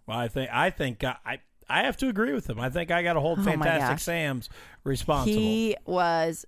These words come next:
Speaker 2: distraught. And I said, after, like, I mean, like, and, like, as we were leaving, he was, like, making a scene. Like, I was embarrassed because he was making a scene about his suckers, like, bawling about he wanted a sucker.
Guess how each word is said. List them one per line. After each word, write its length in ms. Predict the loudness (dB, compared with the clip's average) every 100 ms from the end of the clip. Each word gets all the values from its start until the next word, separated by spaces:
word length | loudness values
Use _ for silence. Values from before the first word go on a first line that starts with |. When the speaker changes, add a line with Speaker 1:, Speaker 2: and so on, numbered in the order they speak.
| -8
Speaker 2:
distraught. 540 | -8 -2 0 2 2 0
And 420 | 0 2 2 0 -8 -14 -2
I 100 | -2
said, 520 | 2 4 6 4 0 -4 4
after, 340 | 4 4 0
like, 220 | 2 2
I 40 | 2
mean, 160 | 0
like, 220 | 2 0 -2 -14 -20 _
and, 120 | -2 2
like, 200 | 4 4
as 180 | 2
we 80 | 4
were 140 | 2 4
leaving, 260 | 2 2
he 120 | 0
was, 120 | 0 0
like, 140 | 0
making 280 | -2 -2 -6
a 40 |
scene. 460 | -6 -6 -8 -8 -10 -12 -2
Like, 140 | 2
I 140 | 4 4
was 120 | 2
embarrassed 600 | 2 2 0 -4 -8 -12 -16 -20 -18 -8
because 280 | 0 2 2
he 120 | 2
was 140 | 2 2
making 300 | 0 0 0
a 40 |
scene 380 | 0 0 0 2
about 300 | 4 4 2
his 160 | 0
suckers, 480 | 2 2 2 0 0
like, 200 | 0 0 -4
bawling 880 | 0 4 6 6 4 -2 -10 -14 -6
about 420 | 0 2 2 0
he 160 | -2 -2
wanted 320 | 0 -2 -2
a 60 | -2
sucker. 500 | -2 -2 -4 -10